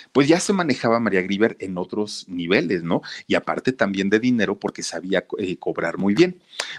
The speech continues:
Pues resulta, fíjense, ella le ayudó a mucha gente, a mucha gente,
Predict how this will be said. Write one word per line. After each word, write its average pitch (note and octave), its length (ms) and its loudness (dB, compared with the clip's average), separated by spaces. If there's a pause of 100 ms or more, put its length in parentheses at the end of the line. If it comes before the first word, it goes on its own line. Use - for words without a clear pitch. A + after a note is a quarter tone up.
Pues G#3+ 180 4
resulta, C#3+ 400 2
fíjense, B2+ 460 -2
ella D#3+ 240 2
le D3+ 80 -4
ayudó G2 260 0
a F#2+ 40 2
mucha A2 280 -2
gente, F2+ 460 -6
a - 20 -10
mucha C#3 420 0
gente, F#2 440 2